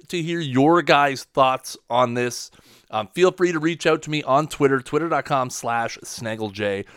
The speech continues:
or jump into the Discord, discord dot snaggle dot club. Um, come join the conversation. I would love to hear what you guys think about, uh, the matches I am going to unveil,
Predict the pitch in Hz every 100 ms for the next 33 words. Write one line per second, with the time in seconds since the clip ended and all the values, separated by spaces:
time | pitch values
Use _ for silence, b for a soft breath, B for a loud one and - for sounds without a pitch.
0 | B - 170 233 170 269 311 311 269 196
1 | 240 262 185 117 98 196 - 233 208 160
2 | 160 165 - _ _ _ _ - - 151
3 | 143 143 143 - 104 131 143 - - 120
4 | 87 82 b b b b b - 92 -
5 | 160 143 160 156 - 147 139 123 139 -
6 | 135 135 156 147 143 135 143 127 123 120
7 | 127 120 - 131 123 117 B B B B
8 | B 104 92 113 110 110 - 101 92 95
9 | 104 107 113 110 98 - 107 139 202 185
10 | 196 185 180 160 160 156 160 160 165